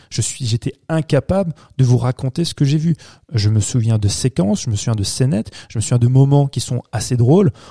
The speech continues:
On en parlera, c'est avec les bites géantes, là, <laughs> mais, mais des moments qui sont fun. Dans Mad God, c'est pareil. Il y a des moments dans ce film-là où j'ai dit, waouh,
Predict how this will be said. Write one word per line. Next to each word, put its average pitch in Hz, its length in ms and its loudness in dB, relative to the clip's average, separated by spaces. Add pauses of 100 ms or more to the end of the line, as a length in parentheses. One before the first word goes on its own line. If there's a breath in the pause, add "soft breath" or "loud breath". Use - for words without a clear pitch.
(160)
On 110 60 0
en - 20 0
parlera, 113 420 2
c'est - 100 -4
avec 107 160 0
les 110 80 -2
bites 107 220 -4
géantes, 135 360 2
là, 160 220 4
<laughs> 165 40 4
mais, 139 120 2 (440 loud breath)
mais 135 80 4
des 151 100 6
moments 180 240 2
qui 156 120 -2
sont 185 140 -2
fun. 262 240 0 (360 loud breath)
Dans 123 100 4
Mad 131 260 0
God, 143 240 0
c'est - 160 -2
pareil. 185 380 -2
Il - 60 -6
y - 40 4
a 110 40 0
des 123 120 2
moments 143 380 2
dans 123 140 -2
ce 117 100 -4
film-là 131 480 0
où 185 60 0
j'ai 123 140 -2
dit, 120 60 -6
waouh, 147 300 -6